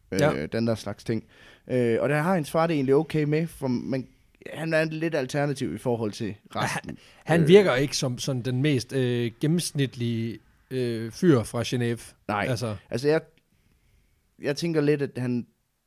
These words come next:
Speaker 1: den moderne ekvivalent vil måske være nogen, der sådan har vokset op på, på Christiania.
Speaker 2: Ja, okay.
Speaker 1: Øh.
Speaker 2: Så han holder det uægte.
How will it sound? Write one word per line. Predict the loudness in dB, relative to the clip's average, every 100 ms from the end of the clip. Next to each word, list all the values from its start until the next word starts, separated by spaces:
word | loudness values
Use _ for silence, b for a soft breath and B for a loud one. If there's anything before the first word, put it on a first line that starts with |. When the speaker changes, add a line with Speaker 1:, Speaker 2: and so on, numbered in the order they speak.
| _ -2
Speaker 1:
den | 0
moderne | 2 2 4 2
ekvivalent | 0 -2 0 0 0
vil | -2
måske | -2 -4 -4
være | -2
nogen, | 0 -2
der |
sådan | -4 -4 -4
har | -2
vokset | -4 -2 -2 0
op | 0 -2 -2
på, | -2 -2
på | -6 -12
Christiania. | -10 0 0 0 -4 -8 -12 _ 0
Speaker 2:
Ja, | 2
okay. | 4 2 4
Speaker 1:
Øh. | 2 2 0 -2
Speaker 2:
Så | 0 2
han |
holder | 4 2 2
det | -2 -2 -2
uægte. | 0 0 0 -6